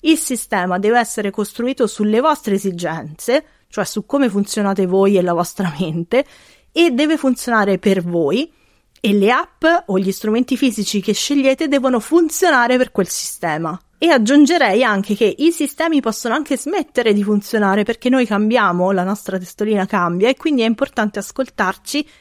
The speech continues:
ed essere pronti a cambiare sistema se ne sentiremo il bisogno. Ebbene, siamo arrivate alla fine dell'episodio e anche di questa tripletta sulla raccolta e l'organizzazione delle idee.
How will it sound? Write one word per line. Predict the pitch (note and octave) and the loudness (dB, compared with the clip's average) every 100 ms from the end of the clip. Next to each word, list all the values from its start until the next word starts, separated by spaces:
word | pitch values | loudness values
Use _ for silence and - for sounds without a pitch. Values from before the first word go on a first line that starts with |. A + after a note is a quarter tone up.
| _ | _
ed | - B3 | -2 -2
essere | C4 - B3 | -2 -2 -2
pronti | C#4+ C4+ B3 | 0 -2 -4
a | |
cambiare | - A#3 A3+ A3 G#3+ | -4 -2 0 0 0
sistema | C4+ - - F3+ G3 | -4 -6 -4 -2 -2
se | - | -2
ne | G3+ | -2
sentiremo | F3+ F#3 - F#3 F3 | -2 -4 -4 -4 -4
il | E3 | -4
bisogno. | D#3+ C#3+ D3+ D#3+ F3 _ | -6 -6 -8 -8 -10 _
Ebbene, | _ E4+ G#3+ F#3 D3+ F3 F3 | _ -2 0 0 0 -4 -8
siamo | - - F4 A3 | -8 -2 0 2
arrivate | A#3 F4+ A3+ G#3+ | 2 2 2 2
alla | B3 B3 | 2 2
fine | G#3+ G3+ | 0 0
dell'episodio | G#3 G3+ G3 G#3+ F3+ E3+ F3+ C#4 | 0 0 0 0 2 2 2 2
e | C#4 | 2
anche | F3+ A3+ C4+ | 0 -2 -4
di | A3+ | -4
questa | F#3 - F3 | -4 -6 -6
tripletta | F#3 F#3 F3 F3 F#3+ | -6 -4 -4 -4 -6
sulla | F3 F#3 E3 | -6 -6 -4
raccolta | E3 - E3 D#3+ F#3 E3 - | -6 -4 -6 -4 -4 -2 -2
e | G3 E3 E3+ | -4 -4 -4
l'organizzazione | D#3 F3 E3+ E3 F3 - F3+ | -4 -4 -4 -4 -6 -6 -4
delle | E3+ D#3 D3 | -2 -2 -4
idee. | C#3+ C#3+ C#3+ D3 D#3+ | -6 -10 -10 -10 -10